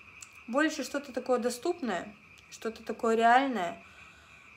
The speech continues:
через что вы можете познать себя и как в этом материальном мире максимально красиво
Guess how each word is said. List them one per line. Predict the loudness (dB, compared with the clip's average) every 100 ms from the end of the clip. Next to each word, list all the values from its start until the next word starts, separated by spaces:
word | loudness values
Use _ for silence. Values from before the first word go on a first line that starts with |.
| -10
через | -4 -2 -2
что | 0
вы | 0 2
можете | 0 0 -2 -2
познать | 0 2 0 0
себя | -6 2 6 6 4 0
и | -4
как | 2 2 2
в | 2
этом | 4 2 -2 -4
материальном | -6 -6 -2 2 4 2 0 -2
мире | -2 -2 -2 -4 -10 -20 _ _ _ _ _ _
максимально | -4 -4 -2 4 4 4 0
красиво | -4 -6 -4 -2 2 2 0